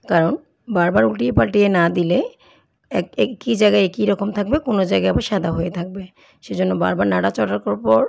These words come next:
নাড়াচাড়া করার পর যখন দেখবেন একটা সুন্দর কালার চলে আসছে, এরপর আমরা তেল থেকে উঠিয়ে নিব। এরপর আমি পাকোড়াগুলো তেল থেকে উঠিয়ে নিয়ে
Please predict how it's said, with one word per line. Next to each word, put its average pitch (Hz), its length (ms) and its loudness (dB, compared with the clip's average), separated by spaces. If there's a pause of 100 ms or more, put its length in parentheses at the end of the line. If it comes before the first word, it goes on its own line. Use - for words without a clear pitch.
নাড়াচাড়া 208 460 -4
করার 208 260 -2
পর 196 200 -2
যখন 185 300 -4
দেখবেন 180 320 -4 (360)
একটা - 140 -10
সুন্দর 196 300 -4
কালার 185 320 0
চলে 185 240 -2
আসছে, 226 400 -4 (480)
এরপর 180 260 -2
আমরা 175 260 -2 (260)
তেল 202 180 0
থেকে 208 260 -4 (180)
উঠিয়ে 208 260 -2
নিব। 165 360 0 (500)
এরপর 208 380 4
আমি 202 380 2 (800)
পাকোড়াগুলো 175 640 -4
তেল 175 240 0
থেকে 180 280 -6
উঠিয়ে 170 320 0
নিয়ে 170 400 2